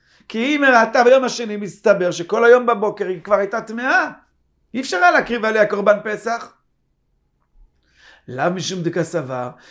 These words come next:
מקצת היום ככולו. היינו,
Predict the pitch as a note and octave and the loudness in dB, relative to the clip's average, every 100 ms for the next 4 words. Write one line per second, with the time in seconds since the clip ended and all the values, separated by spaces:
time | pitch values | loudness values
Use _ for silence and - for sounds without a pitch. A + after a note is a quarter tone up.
0 | _ F#3+ G#3+ - - A#3+ G3 G3 G#3 G#3 | _ -4 -4 -4 0 4 8 8 6 4
1 | A3 G#3+ F#3+ F3+ E3+ E3 F3 G3 A3+ C4 | 4 4 4 4 2 0 -6 -4 0 4
2 | E4 F4+ - _ _ _ _ _ _ _ | 4 2 -4 _ _ _ _ _ _ _
3 | _ _ _ _ _ - G#3+ C4+ A#3 A3 | _ _ _ _ _ -12 -6 -4 -4 -4
4 | A3 A3 | -4 -10